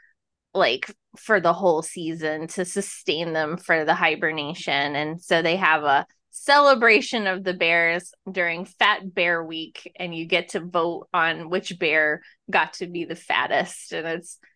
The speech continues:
it's a fun-natured, uh, competition and community of animal lovers, nature lovers. Well, good news, something very exciting happened on the cams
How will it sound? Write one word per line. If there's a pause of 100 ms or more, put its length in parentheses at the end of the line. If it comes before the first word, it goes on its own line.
(160)
it's
a
fun-natured, (460)
uh,
competition
and
community
of
animal
lovers,
nature
lovers.
Well, (920)
good
news,
something
very
exciting
happened
on
the
cams